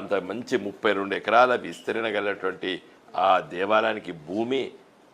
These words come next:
మరి కేసీఆర్ గారి నాయకత్వాన తొలి ముఖ్యమంత్రి, తెలంగాణ తొలి ముఖ్యమంత్రి ఆలోచన మేరకు మరి అవన్నీ చేసి అప్పచెప్పడం జరిగింది దేవాలయానికి.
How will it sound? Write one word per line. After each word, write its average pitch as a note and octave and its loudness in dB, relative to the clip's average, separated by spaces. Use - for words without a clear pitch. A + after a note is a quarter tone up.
మరి F#2+ -2
కేసీఆర్ G2+ -2
గారి F2+ 0
నాయకత్వాన G#2 -2
తొలి G#2+ 0
ముఖ్యమంత్రి, G2 -2
తెలంగాణ F#2+ -2
తొలి F2 -6
ముఖ్యమంత్రి F#2 -6
ఆలోచన G2+ 0
మేరకు F#2 -4
మరి F#2+ -2
అవన్నీ G2 -4
చేసి A2 -4
అప్పచెప్పడం F#2+ -2
జరిగింది F2 -6
దేవాలయానికి. F2+ 0